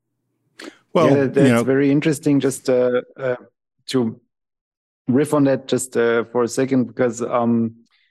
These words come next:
Speaker 2: uh, we can see that already today, f-, uh, in a sense, right? I mean,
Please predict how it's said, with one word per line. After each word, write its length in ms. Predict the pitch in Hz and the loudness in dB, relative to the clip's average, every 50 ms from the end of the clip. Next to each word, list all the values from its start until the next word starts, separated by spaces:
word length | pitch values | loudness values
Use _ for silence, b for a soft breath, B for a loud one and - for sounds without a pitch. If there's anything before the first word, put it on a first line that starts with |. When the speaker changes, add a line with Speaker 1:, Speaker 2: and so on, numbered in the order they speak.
| _ _ _ _ _ _ _ | _ _ _ _ _ _ _
Speaker 2:
uh, 220 | 113 113 113 117 120 113 | -4 -2 0 0 -2 -2
we 100 | 113 120 | -4 -6
can 240 | 117 - 131 139 135 | -2 0 0 0 0
see 180 | 135 - 175 | -2 -2 0
that 160 | 196 190 151 135 | 0 0 0 0
already 360 | 135 123 123 135 135 135 127 | -2 0 0 0 0 -2 -4
today, 460 | - - 117 104 110 120 131 151 160 | -4 -8 -8 -4 -2 0 0 0 -2
f-, 180 | 151 - - _ _ _ _ _ | -4 -6 -14 _ _ _ _ _
uh, 80 | 117 110 | -6 -4
in 140 | 107 110 | -4 -4
a 40 | 113 | -4
sense, 440 | 107 - - 110 110 110 104 - - | -4 -4 -4 -2 -2 -2 -4 -4 -4
right? 260 | 110 110 123 135 131 | -2 -2 -2 0 0
I 40 | 135 | 0
mean, 380 | 123 127 127 127 127 - - | 0 0 0 0 -2 -4 -12